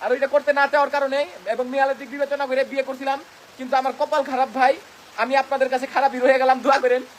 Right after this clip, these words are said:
তবে বৃষ্টিটা ভালো লাগতেছে, এগুলো বলতে আসি না, আপনারা কমেন্ট করেন ভাই,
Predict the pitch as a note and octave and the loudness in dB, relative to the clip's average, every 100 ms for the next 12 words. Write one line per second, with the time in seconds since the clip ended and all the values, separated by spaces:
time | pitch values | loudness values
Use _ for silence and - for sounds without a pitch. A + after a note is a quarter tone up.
0 | - B3 B3+ B3 - C#4+ B3+ A#3+ C4+ C4 | -14 -4 -4 -4 -6 0 2 2 0 -2
1 | B3+ B3+ C4 C#4 C#4 C#4 C4 A3+ A3+ C4+ | -4 -2 0 0 2 0 2 -2 0 -2
2 | - - C#4+ D4 D4+ C#4 C#4 | 0 0 0 2 2 2 0